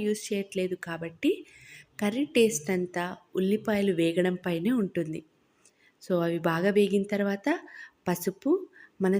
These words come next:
తినే కారాన్ని బట్టి కారం, అలాగే కొన్ని వాటర్ యాడ్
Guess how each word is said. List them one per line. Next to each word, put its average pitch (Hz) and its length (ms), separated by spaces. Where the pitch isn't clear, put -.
తినే 208 280
కారాన్ని 202 460
బట్టి 170 380
కారం, 165 380
అలాగే 175 380
కొన్ని 190 280
వాటర్ 175 460
యాడ్ 165 200